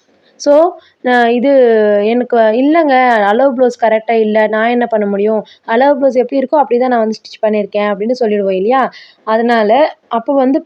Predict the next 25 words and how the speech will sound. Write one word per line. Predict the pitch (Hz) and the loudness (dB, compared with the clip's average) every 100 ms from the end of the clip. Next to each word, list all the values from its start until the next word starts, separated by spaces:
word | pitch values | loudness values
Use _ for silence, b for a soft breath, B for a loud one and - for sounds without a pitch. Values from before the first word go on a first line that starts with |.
| - | -2
ப-, | |
அவங்க | 233 220 220 233 | 0 2 0 0
வந்து | 254 285 285 | -2 -2 -2
கேட்பாங்க, | 247 240 220 196 170 B B B | -4 0 -2 -2 -6 B B B
"இல்ல, | 254 277 269 | -4 0 0
எனக்கு | 233 226 226 | 0 -2 -2
வந்து | 233 269 | -2 2
அளவு | 247 240 | 2 2
ப்ளவுஸ் | 247 262 - | 0 -2 0
கரெக்டா | 220 220 | -2 0
இருக்கு, | 220 214 | -4 -2
நான் | 208 | -2
வேணும்னா | 233 269 277 - | -2 -2 -4 -2
போட்டு | 247 254 - | -2 -2 -2
பார்க்குறேன்" | 202 202 208 196 | -2 -2 -4 -4
அப்படின்னு | 190 196 | -4 -4
வந்து | 208 214 | -4 -4
சொல்லுவாங்க. | 226 196 196 190 180 b b - | -4 -2 -2 -4 -8 b b -8
நீங்க | 240 240 | -2 0
அப்போ | 233 277 240 | 0 0 2
பயப்படக்கூடாது. | 233 269 277 240 226 208 202 202 | 2 2 0 0 0 -2 -2 -4
முக்கியமா | 196 - 247 277 320 | -6 -4 -2 -2 0
டெய்லர்ஸ் | 240 220 240 | 0 0 -2
வந்து | 240 208 233 330 B B B - | -4 -2 0 -2 B B B -6
நம்ம, | 247 240 | -4 0